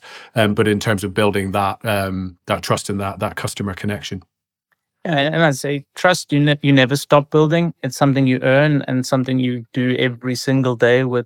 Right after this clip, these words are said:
Speaker 2: all your customers. And I think Monica and Eden t-, spoke about different areas that are important to different customers, and you don't stop. Uh, y-, you're always improving. And for us, that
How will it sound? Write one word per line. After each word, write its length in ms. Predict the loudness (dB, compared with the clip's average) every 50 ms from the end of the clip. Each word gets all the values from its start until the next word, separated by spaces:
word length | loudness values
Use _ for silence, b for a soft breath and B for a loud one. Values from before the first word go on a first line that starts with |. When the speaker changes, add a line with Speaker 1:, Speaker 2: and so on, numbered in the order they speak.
| _ _ _
Speaker 2:
all 260 | -6 -6 -4 -4 -4
your 140 | -4 -4 -4
customers. 640 | -4 -4 -6 -6 -6 -4 -2 0 0 0 0 -2 -2
And 180 | -4 -4 -4 b b b b b b -2
I 40 | 0
think 100 | 2 4
Monica 320 | 4 4 4 2 2 2
and 160 | 0 2 2
Eden 240 | 2 0 0 -2 -2
t-, 180 | -2 -4 -4 -4 -8 _ _ _ -20 -20 _ _ _ _ _ _ _ _ _ _ _ _
spoke 240 | -20 -4 -2 0 2
about 240 | 4 4 2 2 2
different 300 | 0 0 2 2 2 4
areas 340 | 4 4 4 4 2 2 2
that 140 | 2 2 2
are 80 | 2
important 360 | 0 0 -2 -2 -2 -2 -2 -2
to 60 | -2
different 320 | -2 -4 -4 -4 -6 -4 0
customers, 540 | 0 0 0 -2 -4 -6 -4 -4 -6 -4 -2
and 200 | -2 -2 -2 -4 _ _ _ _ _ _ _ -8
you 100 | -2 2
don't 200 | 4 4 4 2
stop. 420 | 0 -2 -2 -4 -4 -4 _ _ -8 -4
Uh, 240 | -4 -2 -2 -4 -4
y-, 200 | -6 -8 -10 -8 -6
you're 260 | -2 0 2 2 4
always 300 | 4 4 4 4 2 0
improving. 600 | -2 -4 -4 -2 0 0 0 0 0 -2 -2 -2
And 160 | -2 -4 -2
for 160 | 0 2 4
us, 200 | 4 4 2 0
that 220 | 0 0 0 0